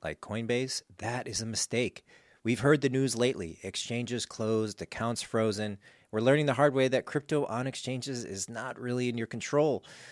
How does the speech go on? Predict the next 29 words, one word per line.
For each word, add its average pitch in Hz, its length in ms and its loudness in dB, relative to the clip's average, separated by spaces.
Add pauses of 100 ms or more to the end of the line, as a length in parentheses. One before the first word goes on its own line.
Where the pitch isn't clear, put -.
(180)
So 170 140 4
what 170 100 6
can 151 80 -2
you 170 80 6
do 170 100 8
about 147 280 8
it? - 140 -6 (120)
Well, 127 260 -2
you 113 160 -4
can 120 140 -6
get 123 220 0
a 110 140 0
crypto 143 360 0
wallet 113 560 2
and 98 320 -4
control 85 480 -8
the 95 80 -10
crypto 113 300 -2
yourself. 123 580 -2 (400)
And 95 360 -4
that's 101 300 0
why 98 220 2
today's 135 340 -2
show 143 240 2
is 147 80 -2
sponsored 127 560 -4
by 92 280 -2
Zen 110 340 -4
Go. 110 400 -2